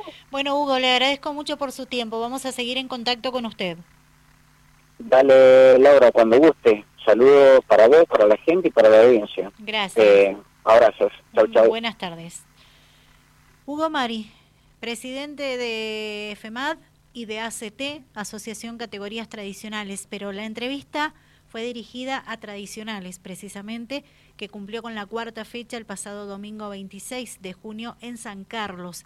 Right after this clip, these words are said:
Speaker 1: Él hizo su balance. Y, por supuesto, eh, se analiza ahora si la quinta competencia de Tradicionales se realiza el diecisiete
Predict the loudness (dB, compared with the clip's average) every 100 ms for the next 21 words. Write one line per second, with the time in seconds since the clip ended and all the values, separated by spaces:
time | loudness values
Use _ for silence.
0 | -18 -16 -16 -20 -20 -18 -16 -12 -12 -12
1 | -14 -16 -20 _ _ _ -18 -12 -12 -12
2 | -14 -10 -10 -10 -14 -14 _ _ _ _
3 | -12 -10 -10 -10 -10 -12 -14 -16 -14 -12
4 | -12 -14 -14 -18 -20 _ -14 -14 -14 -18
5 | -20 _ -20 -18 -14 -14 -12 -12 -14 -14
6 | -16 -16 -14 -14 -14 -14 -16 -16 -16 -16
7 | -14 -12 -12 -14 -16 -18 -18 -16 -14 -16
8 | -16 -16 -14 -14 -16 -18 _ _ _ _
9 | _ _ _ _ _ _ _ _ -14 -12
10 | -10 -12 -14 -16 -16 -16 _ -20 -18 -18
11 | -20 -14 -12 -10 -10 -12